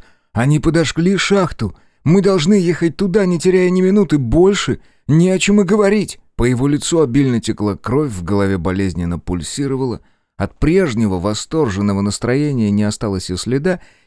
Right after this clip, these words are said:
и, повернувшись лицом к ветру и дождю, который заметно усилился, Джон во главе всей группы направился в сторону шахты.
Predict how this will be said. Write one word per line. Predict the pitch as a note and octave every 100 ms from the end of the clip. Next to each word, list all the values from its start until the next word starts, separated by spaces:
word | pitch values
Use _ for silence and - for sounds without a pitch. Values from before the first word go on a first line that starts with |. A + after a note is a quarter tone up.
| -
и, | D#3
повернувшись | F3+ E3 E3 G3+ G3+ - C3+ -
лицом | B2+ C3 - C#3+ B2
к | -
ветру | A2 C3 D3 - F#2+ G2
и |
дождю, | A2 A2+ G#2 E3+ C#3+
который | F#2+ F2+ F2
заметно | E2+ G2+ G2+ A2
усилился, | A#2 - A#2+ G2 E2 F#2
Джон | D2 F2 C#3 D3+ C#3
во | G2
главе | E2 D#2 C#2
всей | - - C3+ D3
группы | B2 B2+ C3 -
направился | G2+ D#2+ - E2+ E2+ E2 F#2
в | -
сторону | - D#2+ C#2 B1+
шахты. | A#1 - B1 - -